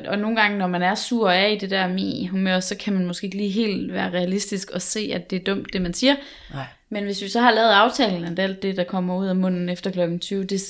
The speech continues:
Speaker 1: man skal bare ikke, vi skal ikke gå ind i det. Lad
Speaker 2: Mhm.
Speaker 1: være.
Speaker 2: Ja.
Speaker 1: Fordi det ender. Det er i hvert fald bare sådan en regel, vi har lavet.
Speaker 2: Det synes jeg er en god regel.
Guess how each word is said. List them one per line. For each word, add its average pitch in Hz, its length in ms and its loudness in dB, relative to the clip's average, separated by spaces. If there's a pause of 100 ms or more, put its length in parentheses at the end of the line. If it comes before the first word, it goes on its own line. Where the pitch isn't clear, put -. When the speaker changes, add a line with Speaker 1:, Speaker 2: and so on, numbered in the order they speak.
Speaker 1:
man 185 160 0
skal - 140 -12
bare 165 220 -4
ikke, - 260 -16
vi 196 100 -8
skal 190 140 -8
ikke - 120 -6
gå 220 80 -2
ind 190 240 0
i 160 40 -4
det. 170 120 -6 (260)
Lad 190 200 4
Speaker 2:
Mhm. 175 80 4
Speaker 1:
være. 165 200 2 (300)
Speaker 2:
Ja. 151 120 2 (180)
Speaker 1:
Fordi 196 360 -10
det 196 120 -8 (200)
ender. 180 280 -8 (600)
Det 302 60 2
er 302 40 4
i - 0 -
hvert 202 180 6
fald 185 120 -4
bare 151 160 0
sådan 170 140 -6
en 165 60 -6
regel, 160 200 -6
vi - 40 -14
har 147 80 -10
lavet. 143 200 -8 (300)
Speaker 2:
Det 277 120 4
synes 165 160 -4
jeg 143 120 2
er - 20 -4
en 147 80 -6
god 190 220 2
regel. 175 220 -2